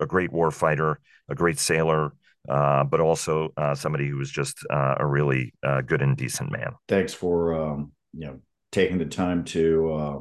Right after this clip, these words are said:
Speaker 2: acknowledge all of, uh, Admiral Robb's contributions, uh, not only to, uh, uh, N T S A and the training community, but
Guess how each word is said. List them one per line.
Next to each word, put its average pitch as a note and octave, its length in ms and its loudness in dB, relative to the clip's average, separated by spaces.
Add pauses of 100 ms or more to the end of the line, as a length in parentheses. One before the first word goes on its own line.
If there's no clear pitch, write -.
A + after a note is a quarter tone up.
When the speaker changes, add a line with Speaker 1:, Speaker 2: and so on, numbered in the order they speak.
(180)
Speaker 2:
acknowledge E2 560 -2
all E2 420 0
of, - 120 -12
uh, D2+ 340 -4
Admiral D#2 340 -2
Robb's D#2+ 480 -2
contributions, D2+ 1040 -4
uh, D2+ 280 -4 (500)
not B2+ 180 6
only F2+ 300 4
to, D#2+ 460 0
uh, C#2 340 -4 (760)
uh, B1 300 -8 (520)
N F2 140 -2
T F2 160 -2
S D#2+ 220 0
A F2+ 400 6
and D2+ 200 -2
the C#2+ 120 -6
training G2+ 340 0
community, D#2+ 320 -2
but D#2 220 -4